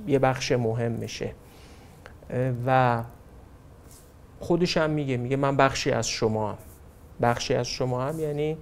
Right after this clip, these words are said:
حالا یا، یا آدما مثلاً شما دو تا جلسه با ایشون باشی میفهمین که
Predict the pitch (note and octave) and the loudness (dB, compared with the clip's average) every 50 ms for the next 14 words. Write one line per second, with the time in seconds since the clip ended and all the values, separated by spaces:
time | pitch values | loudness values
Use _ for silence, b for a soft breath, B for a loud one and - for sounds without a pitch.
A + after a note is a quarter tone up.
0 | B B B B B B B B B B - - - D3+ D#3 E3 E3 D#3 - - | B B B B B B B B B B -18 -12 -10 -8 -8 -8 -10 -12 -14 -10
1 | - A#3 B3 A#3+ A#3+ C4+ - B3+ A#3+ B3 A#3+ A3 A3 - - F#3 F#3 F#3+ G3+ G3 | -2 0 0 2 4 4 4 4 4 4 4 2 2 0 0 0 2 4 4 4
2 | G3+ G#3+ G#3 F#3+ F#3 - - A#3 - - A#3 A#3 G3 - A3 A#3 A3 B3 B3+ - | 4 4 2 2 0 -4 -8 -12 -10 -8 -6 -6 -4 -2 -2 0 0 0 0 0
3 | - G#3 G3+ F#3 F3 E3+ D#3 - - E3+ D#3+ D#3+ D#3+ E3 D#3+ - - F3+ F3 E3 | 0 0 0 2 0 0 -2 -4 -4 -2 0 0 0 0 -2 -4 -6 -4 -2 0
4 | D#3+ D#3+ D#3+ - G#3 G#3+ G#3+ G#3+ G#3 - D#3+ C#3+ C3+ B2+ B2+ B2+ C3 C3+ B2+ B2+ | 0 0 0 0 -2 -2 -2 -2 0 0 0 0 2 0 -2 0 0 0 0 0